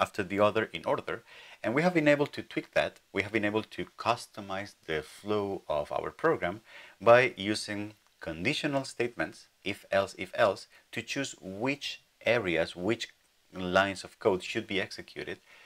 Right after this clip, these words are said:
based on a certain condition. So we have been able to implement, imagine the program going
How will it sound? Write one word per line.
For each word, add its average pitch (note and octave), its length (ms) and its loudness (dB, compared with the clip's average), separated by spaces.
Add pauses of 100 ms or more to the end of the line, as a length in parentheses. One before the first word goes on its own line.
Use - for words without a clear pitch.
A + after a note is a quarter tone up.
(220)
based E3 340 4
on F#2 140 0
a E2+ 40 -6
certain E2 300 -8
condition. - 420 -12 (180)
So F2+ 340 4
we F2+ 220 4
have D3 180 -4
been C3+ 140 4
able C3+ 160 6
to - 180 -6
implement, A2 640 2
imagine G2+ 540 0
the G2 80 -6
program C3+ 400 2
going C3 260 4